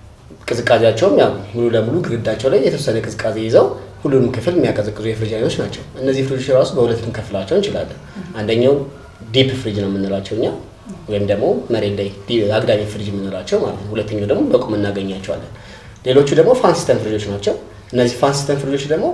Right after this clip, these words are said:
በሁለት እንከፍላቸዋለን በሳይዛቸው። ሁለቱም ፋን ሲስተም ናቸው፣ ግን በሳይዛቸው በሁለት እንከፍላቸዋለን። አነስተኛ ያል-፣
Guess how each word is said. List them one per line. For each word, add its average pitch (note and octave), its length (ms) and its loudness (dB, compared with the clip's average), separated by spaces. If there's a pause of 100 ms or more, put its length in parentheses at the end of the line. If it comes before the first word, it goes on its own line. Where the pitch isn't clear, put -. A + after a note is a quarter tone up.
(220)
በሁለት D3 320 8
እንከፍላቸዋለን G#2+ 640 -2 (360)
በሳይዛቸው። B2+ 560 6 (680)
ሁለቱም B2 340 2
ፋን C#3+ 160 0
ሲስተም D3 260 -2
ናቸው፣ D3 280 0
ግን G3 160 2
በሳይዛቸው A2+ 460 0
በሁለት G#2 240 2
እንከፍላቸዋለን። G2 640 -10 (320)
አነስተኛ A2+ 440 0
ያል-፣ G#2 280 0